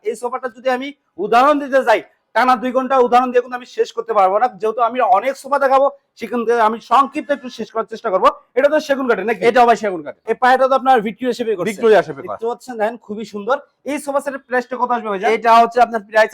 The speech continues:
Speaker 2: আসবে এক লক্ষ নব্বই হাজার।
Speaker 1: এক লক্ষ নব্বই হাজার।
Speaker 2: এক লক্ষ নব্বই হাজার।
Speaker 1: এটা ডিসকাউন্ট দিবেন কয় পার্সেন্ট?
Speaker 2: এটা তো ভাই বারো পার্সেন্ট ডিসকাউন্ট।
Speaker 1: বারো পার্সেন্ট ডিসকাউন্ট।
Speaker 2: বারো পার্সেন্ট ডিসকাউন্ট।
Speaker 1: পনেরো পার্সেন্ট দেওয়া যায় না?
Speaker 2: আচ্ছা, যান, এটা আপনার বিডি বাংলা থেকে কেউ আসলে তো পনেরো পার্সেন্ট।
Speaker 1: ভিউয়ার্স, এই সোফাটাই শুধু, শুধু এই সোফাটাই পনেরো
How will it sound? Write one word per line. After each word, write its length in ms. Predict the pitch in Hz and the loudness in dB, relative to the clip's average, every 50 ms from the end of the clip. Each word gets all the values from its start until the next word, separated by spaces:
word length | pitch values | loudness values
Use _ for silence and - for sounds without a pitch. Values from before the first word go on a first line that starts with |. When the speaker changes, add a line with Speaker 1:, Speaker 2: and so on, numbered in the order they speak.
| 233 | -2
Speaker 2:
আসবে 160 | 220 214 220 220 - 208 202 | -4 -4 -4 -4 -2 -2 -2
এক 60 | - - | 0 0
লক্ষ 160 | 233 214 - - 240 214 | -4 -2 -2 -4 -4 -4
নব্বই 220 | 226 202 180 190 170 156 | -4 -2 -2 -2 -4 -4
হাজার। 140 | 131 113 - _ _ 175 190 | -4 -8 -16 _ _ -2 -2
Speaker 1:
এক 80 | 202 214 226 | 0 0 -2
লক্ষ 160 | 233 - - 269 277 294 262 | -2 0 4 4 4 4 4
নব্বই 260 | 269 214 208 254 240 226 | 2 2 4 6 6 6
হাজার। 160 | 208 165 165 165 208 | 6 4 2 0 0
Speaker 2:
এক 60 | 208 208 208 | 0 0 -2
লক্ষ 140 | 202 185 - 202 196 | -2 -2 -4 -6 -6
নব্বই 200 | 185 156 156 151 | -6 -6 -8 -8
হাজার। 100 | 143 131 | -8 -4
Speaker 1:
এটা 120 | 185 233 233 226 196 175 180 175 165 | 0 0 0 0 0 -4 -10 -12 -12
ডিসকাউন্ট 260 | 220 - - 247 247 233 | -12 -8 -4 -4 -4 -2
দিবেন 140 | 226 226 214 | -4 -4 0
কয় 120 | 208 208 185 | 0 0 0
পার্সেন্ট? 180 | 170 - 226 233 | 0 -2 -2 0
Speaker 2:
এটা 100 | 226 240 214 | 0 0 0
তো 40 | 240 226 | 0 0
ভাই 80 | 226 220 202 196 | 0 0 2 2
বারো 140 | 208 202 196 185 | 2 2 2 0
পার্সেন্ট 220 | 190 - 185 170 151 | -4 -6 -8 -16 -16
ডিসকাউন্ট। 260 | 139 _ _ - 101 151 | -18 _ _ -8 -2 0
Speaker 1:
বারো 140 | 180 214 247 247 | 2 4 4 4
পার্সেন্ট 200 | 247 247 247 240 220 | 2 2 0 -4 -6
ডিসকাউন্ট। 200 | 214 220 - 196 | -6 0 4 4
Speaker 2:
বারো 120 | 208 220 214 | 4 4 4
পার্সেন্ট 220 | 208 202 - 190 165 | 0 -4 -6 -8 -12
ডিসকাউন্ট। 160 | 151 135 208 | -10 -8 -6
Speaker 1:
পনেরো 200 | 226 233 240 240 | -2 0 2 2
পার্সেন্ট 200 | 247 240 233 240 226 | 0 0 -2 -2 0
দেওয়া 120 | 233 220 220 | 0 2 2
যায় 100 | 208 196 170 | 0 0 -2
না? 60 | 135 - _ _ - 214 | -6 -8 _ _ 0 0
Speaker 2:
আচ্ছা, 160 | 226 240 233 214 | 0 0 2 2
যান, 140 | 226 214 208 202 | 2 2 2 2
এটা 100 | 202 214 208 | 0 0 0
আপনার 180 | 202 214 220 196 190 | 0 -2 -6 -6 -8
বিডি 140 | 220 202 226 226 | -10 -8 -6 -4
বাংলা 160 | 220 214 214 196 196 | -2 -2 -4 -6 -6
থেকে 140 | 208 220 226 202 | -12 -16 -12 -6
কেউ 100 | 220 226 214 | -2 -2 -2
আসলে 140 | 202 214 226 214 | -2 -2 -8 -20
তো 40 | 226 - 220 | -18 -14 -12
পনেরো 200 | 214 202 190 175 156 | -8 -6 -6 -4 -4
পার্সেন্ট। 240 | 139 - _ 98 _ _ _ 165 | -6 -10 _ _ _ _ _ 2
Speaker 1:
ভিউয়ার্স, 220 | 233 262 262 269 - - 240 | 2 2 2 0 -2 -2 0
এই 60 | 269 254 247 | 0 0 2
সোফাটাই 340 | 285 277 285 294 285 302 294 294 | 2 4 4 6 6 4 4 2
শুধু, 160 | - 196 185 147 - _ - - | -4 -6 -8 -8 -10 _ -14 -12
শুধু 240 | 247 269 226 302 311 277 - - 247 | -10 -8 -6 -6 -8 -6 -4 0 0
এই 80 | 277 277 - | 0 0 0
সোফাটাই 360 | 269 247 240 220 196 165 131 - - _ _ _ _ _ - | 0 0 2 2 2 2 0 -2 -8 _ _ _ _ _ -10
পনেরো 220 | 214 233 240 247 | -8 -2 2 2